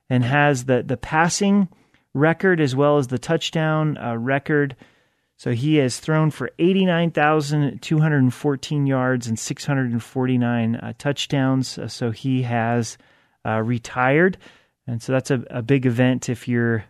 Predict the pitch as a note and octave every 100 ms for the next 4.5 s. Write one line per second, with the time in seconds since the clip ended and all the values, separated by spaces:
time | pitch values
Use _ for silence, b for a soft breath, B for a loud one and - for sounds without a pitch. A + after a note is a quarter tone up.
0 | - A2+ - - B2 A#2 A2+ - - B2+
1 | G#2 - - A2 G#2+ C3 - _ _ _
2 | _ _ _ _ _ _ _ D#3 D#3+ G#3+
3 | G3 - G#3 G3+ G#3 F#3 F3+ G#3+ C#4 C4
4 | - C#3+ C#3 D#3